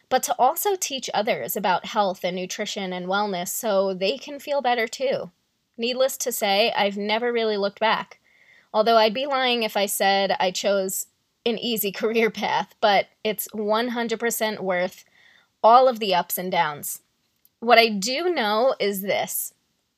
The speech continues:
I will never stop caring about your health. And that's exactly why I finally worked up the guts to start this podcast. This podcast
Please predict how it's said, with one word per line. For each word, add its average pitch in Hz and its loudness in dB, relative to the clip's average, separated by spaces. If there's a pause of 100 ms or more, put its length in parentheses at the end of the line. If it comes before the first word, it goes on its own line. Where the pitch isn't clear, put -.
(140)
I 240 2
will 349 0
never 202 -2
stop - -2
caring 202 -6
about 185 -2
your 180 -2
health. - -4 (840)
And 233 2
that's 269 2
exactly 240 -4
why 220 2
I 214 -2
finally 262 -4
worked 214 -2
up 208 -2
the 208 -6
guts 185 -2
to 226 -4
start 196 -2
this 185 -6
podcast. - -6 (760)
This 339 2
podcast 247 0